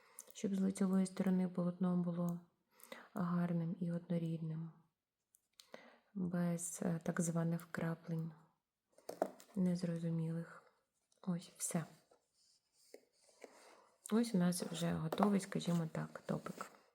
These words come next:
Лишилося вив'язати на шийку, е, частинку стрічки. Ось. І можна ще з боків, е, дов'язати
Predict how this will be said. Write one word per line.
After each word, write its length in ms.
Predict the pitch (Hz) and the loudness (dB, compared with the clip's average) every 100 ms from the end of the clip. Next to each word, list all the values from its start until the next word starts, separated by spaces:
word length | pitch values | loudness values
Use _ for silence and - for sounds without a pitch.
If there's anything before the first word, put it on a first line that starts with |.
| - - | -10 -2
Лишилося 680 | 170 170 - 160 160 - 180 | 0 0 -2 -2 -2 0 2
вив'язати 800 | 165 156 78 76 80 - - 165 - - - - - - - - - - - - - | 2 0 -2 -2 -4 -4 -8 -8 -12 -18 -16 -14 -16 -16 -16 -16 -16 -18 -18 -20 6
на 200 | 190 190 | 8 10
шийку, 480 | 180 180 165 - 170 165 156 - - - | 8 6 4 4 4 4 0 -8 -8 4
е, 380 | 190 180 175 170 | 6 8 8 6
частинку 640 | 170 165 165 151 151 165 156 156 - - - 156 | 2 0 0 0 0 -2 -2 -6 -14 -12 -2 -2
стрічки. 580 | - - 240 - - 254 247 - - - | 0 2 4 2 -2 -4 -4 -14 -8 0
Ось. 360 | 226 226 - - _ _ _ _ _ - - - - | 2 2 -4 -18 _ _ _ _ _ -20 -20 -20 -2
І 220 | 190 180 160 | 2 4 4
можна 420 | 156 156 160 151 | 2 2 2 2
ще 220 | - 170 | 2 2
з 40 | |
боків, 680 | - 156 156 - 151 147 156 | 2 -2 0 0 0 0 -2
е, 340 | 156 156 - - | 0 2 2 2
дов'язати 1080 | - 165 170 156 147 151 151 143 139 147 | 2 4 4 4 2 0 0 -2 -2 -4